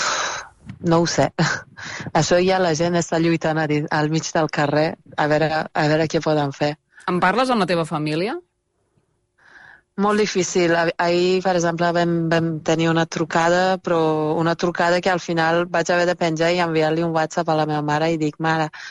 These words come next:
Speaker 1: envia missatges per WhatsApp i jo vaig llegint i contestar-te quan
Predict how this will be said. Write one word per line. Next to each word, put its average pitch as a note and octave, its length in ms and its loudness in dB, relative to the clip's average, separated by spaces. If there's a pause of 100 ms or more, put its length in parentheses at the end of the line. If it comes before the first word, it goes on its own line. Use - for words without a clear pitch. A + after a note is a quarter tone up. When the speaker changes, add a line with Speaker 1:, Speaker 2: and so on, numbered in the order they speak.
(140)
Speaker 1:
envia E3 460 2 (460)
missatges E3 480 -2
per D#3+ 180 0
WhatsApp D#3 520 -2 (300)
i F3+ 100 2
jo F3 80 4
vaig F3 200 0
llegint E3+ 400 0
i F3+ 80 -4
contestar-te E3 880 0 (180)
quan D3+ 320 -2